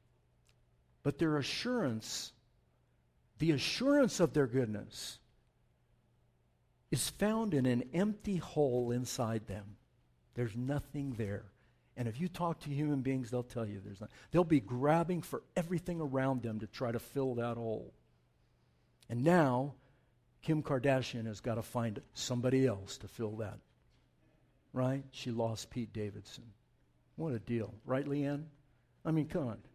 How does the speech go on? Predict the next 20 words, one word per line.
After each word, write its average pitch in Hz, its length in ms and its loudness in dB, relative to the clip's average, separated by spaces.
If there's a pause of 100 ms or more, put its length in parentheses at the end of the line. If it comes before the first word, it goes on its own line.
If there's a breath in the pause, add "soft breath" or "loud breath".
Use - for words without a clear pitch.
(180)
Who 220 180 4
would 147 160 6
ever 151 200 4
wanna 117 260 0
let 113 240 -4
go 117 160 0
of 104 140 -6 (960)
Pete 117 280 -4
Davidson? 107 560 -8 (1800)
I 202 80 -2
don't 156 160 2
care 123 200 0
how 117 100 2
rich 117 380 -2
you 120 160 0
are. 123 280 0
Everybody's 135 520 0
looking 113 280 -6
for 98 160 -12
something. 95 540 -10